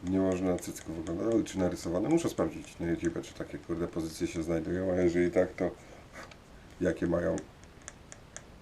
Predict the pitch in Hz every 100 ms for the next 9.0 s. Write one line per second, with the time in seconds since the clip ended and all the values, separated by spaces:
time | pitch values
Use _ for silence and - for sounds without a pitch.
0 | - - - - - - - 92 90 87
1 | 82 110 120 - - - - 92 - 87
2 | 95 104 101 80 73 - 71 82 87 -
3 | - - - - - - - - - -
4 | - - - - - - - - - -
5 | - - - 87 98 143 123 101 101 101
6 | - 110 104 104 113 104 117 104 98 98
7 | 92 113 - 101 101 104 104 - 143 120
8 | 113 95 95 95 - 90 90 90 90